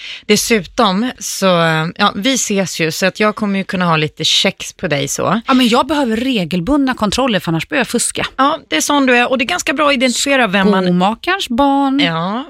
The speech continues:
Speaker 1: men det är väldigt bra att identifiera vem man är, vad man har för brister och vad man behöver ställa för krav på sig själv. Vi är
Speaker 2: Mm.
Speaker 1: olika. Se till att göra det enkelt för dig, krångla inte till det. Acceptera den du är, fungerar på ett visst sätt. Måste du anmäla till ett lopp?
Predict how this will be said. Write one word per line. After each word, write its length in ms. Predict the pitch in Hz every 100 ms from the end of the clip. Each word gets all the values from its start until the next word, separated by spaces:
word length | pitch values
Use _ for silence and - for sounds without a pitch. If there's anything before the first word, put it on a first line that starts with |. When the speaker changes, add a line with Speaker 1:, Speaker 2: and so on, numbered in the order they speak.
| -
Speaker 1:
men 180 | 226
det 80 | 226
är 40 | 247
väldigt 260 | 247 262
bra 140 | - 226
att 60 |
identifiera 500 | 208 208 190 202 185
vem 220 | 165 180
man 160 | 175 190
är, 240 | 254 196 165
vad 120 | 190
man 140 | 202
har 180 | 214 277
för 100 | 262
brister 420 | 208 240 - -
och 60 | 196
vad 120 | 214
man 180 | 214 220
behöver 360 | 220 208 196 180
ställa 280 | - 196
för 120 | 190 226
krav 260 | - 247
på 160 | 240 240
sig 120 | 220
själv. 220 | 180 160
Vi 100 | 185
är 40 | 175
Speaker 2:
Mm. 160 | 185
Speaker 1:
olika. 560 | 226 233 240 - 156 180 - - -
Se 160 | - 262
till 220 | 277 247
att 120 | 247 - -
göra 320 | 214 254 254
det 80 | 262
enkelt 400 | 254 240 214 190
för 120 | 170
dig, 100 | 160
krångla 340 | - 240 233
inte 180 | 226 202
till 340 | - 254 214 170
det. 80 | -
Acceptera 680 | - 247 - 311 285 269
den 240 | 240 240 240
du 100 | 233
är, 240 | 214 220
fungerar 520 | - 254 220 247 240
på 140 | 247 233
ett 100 | 190
visst 240 | 214 -
sätt. 160 | 208 220
Måste 440 | 247 269 - -
du 40 | 240
anmäla 360 | 233 208 196
till 160 | 202 196
ett 120 | -
lopp? 360 | 190 196 -